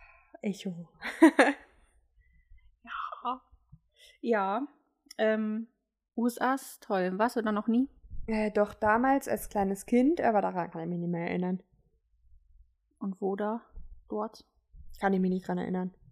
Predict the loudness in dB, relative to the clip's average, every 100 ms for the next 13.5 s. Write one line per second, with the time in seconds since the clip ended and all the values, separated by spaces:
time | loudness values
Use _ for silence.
0 | -20 -20 -20 -18 -12 -6 -6 -6 -8 -6
1 | -6 -8 _ _ _ _ _ _ _ _
2 | _ -18 -18 -16 -18 -20 _ -8 -8 -6
3 | -6 -6 -6 -4 -2 -4 -4 -6 -10 -16
4 | -20 -10 -4 -2 0 0 0 -4 _ -20
5 | _ -20 -20 _ -20 -20 -14 -14 -12 -14
6 | -14 -16 _ _ _ _ _ _ -20 -16
7 | -16 -16 _ -20 _ _ _ -20 -20 -20
8 | _ _ _ _ _ _ -20 -20 _ _
9 | _ _ -8 -8 -8 -16 _ _ _ 2
10 | 2 -2 -6 -2 0 0 -2 -2 -2 0
11 | -2 -2 -4 -6 -8 -10 -20 _ _ _
12 | _ _ _ _ _ _ _ -12 -6 -4
13 | -4 -4 -6 -6 -8